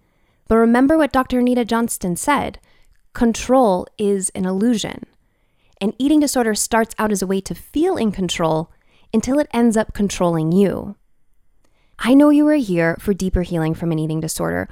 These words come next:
which means being able to boost your emotional intelligence. Now, the thing about emotions is they aren't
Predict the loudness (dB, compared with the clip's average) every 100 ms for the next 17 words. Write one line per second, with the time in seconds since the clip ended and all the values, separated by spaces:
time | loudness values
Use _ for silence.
0 | -2 -2 -2 0 2 2 0 0 -4 -6
1 | -2 0 0 0 -2 -4 -6 -2 0 0
2 | -2 -2 0 0 -2 -4 -4 -4 -4 -6
3 | -6 -10 -6 -8 -8 _ _ _ _ _
4 | _ 0 2 2 0 2 4 6 6 4
5 | 2 -4 -4 -6 -8 -16 _ _ 0 4
6 | 4 2 -8 _ 0 2 2 0 -2 0
7 | 0